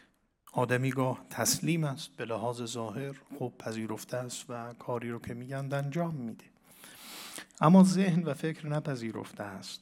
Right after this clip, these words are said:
اما می‌پذیریم، می‌گیم سمعاً و طاعتاً، ولو اینکه اقناع فکری دست نداده است. گاه ممکن است بعد از تسلیم ظاهری اقناع فکری هم میاد. به لحاظ منطقی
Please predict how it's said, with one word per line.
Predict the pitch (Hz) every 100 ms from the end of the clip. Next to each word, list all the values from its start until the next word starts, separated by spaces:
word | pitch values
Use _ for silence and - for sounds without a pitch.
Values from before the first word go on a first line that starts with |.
| -
اما | - 123
می‌پذیریم، | 139 185 143 113 110 110
می‌گیم | 110 120
سمعاً | 127 135 123 123 123 117
و | 110
طاعتاً، | - 117 101 92 - - - - - - _ -
ولو | 117 123 143
اینکه | 143 139 139 147 135
اقناع | - - 117 113 139 151 151 143
فکری | - 113 - 127 131 143 - - _ -
دست | 107 107 -
نداده | 95 95 - - -
است. | - - - - - - - -
گاه | 185 214 185
ممکن | 175 139 - 196
است | 202 190
بعد | 165 190 185
از | 143
تسلیم | 135 117 131 117 113
ظاهری | 117 117 117 131 190 190 -
اقناع | 135 - 117 113 113 120
فکری | 110 123 - 165
هم | 156 160
میاد. | 139 151 127 98 98 - _ _
به | 127
لحاظ | 123 131 156
منطقی | 151 131 113 - 120 147 156